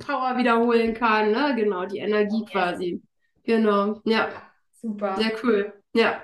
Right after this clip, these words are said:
Speaker 1: Also, dann halten wir mal fest, ja? Wir haben die Persönlichkeitsentwicklung.
Speaker 2: Mhm.
Speaker 1: Ist super spitze, wenn ihr damit anfangt, weil, ähm, das kann euer Leben verändern. Das sehe ich an uns beiden. Ich
Speaker 2: Ja.
Speaker 1: hab's auch an anderen gesehen.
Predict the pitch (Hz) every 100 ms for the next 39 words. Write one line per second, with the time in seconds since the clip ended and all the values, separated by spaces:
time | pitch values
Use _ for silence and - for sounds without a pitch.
0 | - _ _ _ 269 311 294 269 269 320
1 | 320 294 277 - 277 240 - 214 277 247
2 | 247 262 262 254 - 247 240 269 294 294
3 | 302 294 294 302 302 330 403 554 - _
4 | 233 220 285 - - - 220 - 349 523
5 | 494 480 339 339 294 269 269 262 247 240
6 | 269 262 240 233 247 294 - 269 262 214
7 | 226 226 233 226 226 226 226 - - 254
8 | 220 220 214 220 226 - - 185 175 190
9 | _ _ - 220 226 269 277 247 247 247
10 | 220 196 196 202 202 233 - 254 - 247
11 | 233 247 - 277 277 269 277 247 262 285
12 | 330